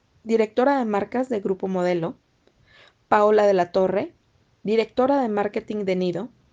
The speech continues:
Alejandra Vigueras, directora de mercadotecnia de Danone, Ivonne Montiel, directora de mercadotecnia de Walmart, Patricia García Romero, gerente de mercadotecnia de Vicky Form.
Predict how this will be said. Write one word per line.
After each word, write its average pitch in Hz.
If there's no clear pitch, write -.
Alejandra 269
Vigueras, 208
directora 233
de 294
mercadotecnia 202
de 208
Danone, 202
Ivonne 190
Montiel, 254
directora 208
de 240
mercadotecnia 190
de 190
Walmart, 196
Patricia 269
García 240
Romero, 220
gerente 226
de 262
mercadotecnia 220
de 214
Vicky 190
Form. -